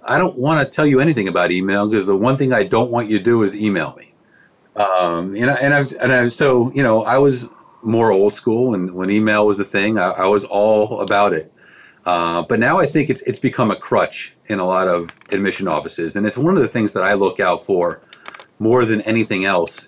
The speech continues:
in terms of how we're doing our business. And the last thing I want is for email to be the source of all of our,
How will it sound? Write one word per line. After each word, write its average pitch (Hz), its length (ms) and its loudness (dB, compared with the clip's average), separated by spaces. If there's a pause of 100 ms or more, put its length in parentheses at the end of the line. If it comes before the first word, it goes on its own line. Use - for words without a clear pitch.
in 90 80 -8
terms 92 340 -4
of 87 80 -2
how 117 220 0
we're 104 120 2
doing 95 300 -4
our 85 140 -2
business. 78 480 -6 (380)
And 113 120 -2
the 110 60 -2
last 123 420 -4
thing 127 160 0
I 117 140 2
want 98 420 0 (480)
is 101 180 -4
for 92 680 0 (180)
email 107 480 2
to 101 140 -6
be 104 240 0
the 95 480 -2 (520)
source - 600 0 (140)
of 101 240 -2
all 110 280 2
of 98 140 0
our, 92 440 2